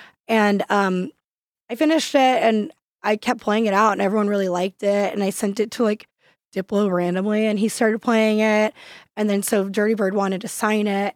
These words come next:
and, um, I had this friend when I used to be in a band and, like, play in bands, I played with this other band called Railroad to Alaska, and they're, like, this heavy metal band. I was friends with, like, the whole band,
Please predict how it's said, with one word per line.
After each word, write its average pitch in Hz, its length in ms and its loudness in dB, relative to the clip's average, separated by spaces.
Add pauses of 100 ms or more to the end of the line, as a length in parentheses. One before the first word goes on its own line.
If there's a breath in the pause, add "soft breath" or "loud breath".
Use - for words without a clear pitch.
(100)
and, 190 260 -4 (600 loud breath)
um, 185 240 -2
I 214 40 0
had 226 200 0
this - 240 -2
friend 226 380 0
when 220 120 2
I 214 60 2
used 214 240 -2
to 240 80 0
be 214 160 -4
in 214 80 0
a 202 40 -2
band 196 260 0
and, 190 80 -2
like, 190 200 -6
play 185 260 -2
in 180 120 -2
bands, 180 420 -2 (140)
I 190 80 -6
played 196 240 -2
with 190 140 -6
this - 160 -10
other 185 200 0
band 180 280 -2
called 185 380 -2
Railroad 190 360 0
to 202 140 -2
Alaska, 226 640 0 (480 loud breath)
and 214 100 0
they're, 214 140 4
like, 202 160 -2
this 196 160 -4
heavy 202 260 0
metal 185 300 0
band. 185 400 -2 (160)
I 185 80 -4
was 190 120 -2
friends 180 260 -4
with, 180 140 -6
like, 175 200 -6
the 190 80 -14
whole 185 100 -4
band, 175 280 -2